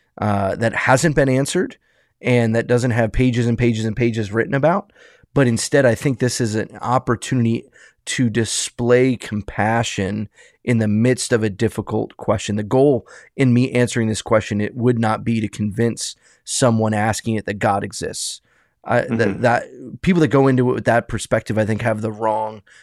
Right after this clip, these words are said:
Speaker 1: perspective. Instead, my goal is to win the, the person I'm talking to. And by winning
Speaker 2: Yeah.
Speaker 1: them, I mean, like, engaging them in such a way that they, they are gonna leave this conversation going, "Huh, okay,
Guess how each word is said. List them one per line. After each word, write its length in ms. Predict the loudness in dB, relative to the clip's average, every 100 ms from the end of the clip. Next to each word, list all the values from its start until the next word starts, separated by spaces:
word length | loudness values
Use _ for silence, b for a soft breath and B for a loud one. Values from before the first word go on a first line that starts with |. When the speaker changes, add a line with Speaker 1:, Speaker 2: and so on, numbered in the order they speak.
| b
Speaker 1:
perspective. 680 | -4 -4 -2 -2 -2 -2 -2
Instead, 760 | -2 -4 -4 2 4 4 0 -6 B B 0
my 180 | 2 2
goal 320 | 2 2 2
is 220 | 0 -4
to 160 | -2 -2
win 360 | 0 0 0
the, 220 | -2 -4 -6
the 160 | -6 -4
person 380 | -2 0 0
I'm 120 | -2 -2
talking 460 | -4 -4 -8 -10
to. 280 | -8 -8 -10 B B B
And 260 | 0 0 2
by 160 | 2
winning 280 | 4 6 6
Speaker 2:
Yeah. 60 | 6
Speaker 1:
them, 180 | 2 2
I 80 |
mean, 240 | 2 2 2
like, 220 | -2 -6 B B
engaging 640 | 2 2 4 2 2 2 4
them 160 | 2
in 100 | 0
such 240 | 0 -2 0
a 20 |
way 160 | 0
that 140 | 0 -2
they, 180 | -2 -4
they 160 | 0 2
are 80 | 2
gonna 220 | 0 -2
leave 380 | -2 -2 -2 0
this 180 | -2 0
conversation 920 | 0 0 -2 -8 -2 -2 -2 -8 -4
going, 440 | -2 -2 -4 -10 -18 _ _ _ _ _
"Huh, 380 | 0 2 2 -2 _ _ _ _ _ _ 2
okay, 380 | 4 4 0